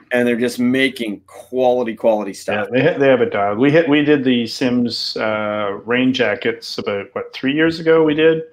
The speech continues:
Speaker 1: Oh, right, right. I
Speaker 2: And, and actually,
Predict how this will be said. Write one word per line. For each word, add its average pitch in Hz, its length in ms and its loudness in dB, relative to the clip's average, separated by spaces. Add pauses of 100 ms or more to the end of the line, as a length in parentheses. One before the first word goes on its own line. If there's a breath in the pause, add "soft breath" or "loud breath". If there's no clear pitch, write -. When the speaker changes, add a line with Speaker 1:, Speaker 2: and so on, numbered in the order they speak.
(100)
Speaker 1:
Oh, 147 180 4
right, 139 280 4
right. 135 360 0
I 113 300 -4
Speaker 2:
And, 123 360 -4
and 123 500 0 (920)
actually, 147 340 2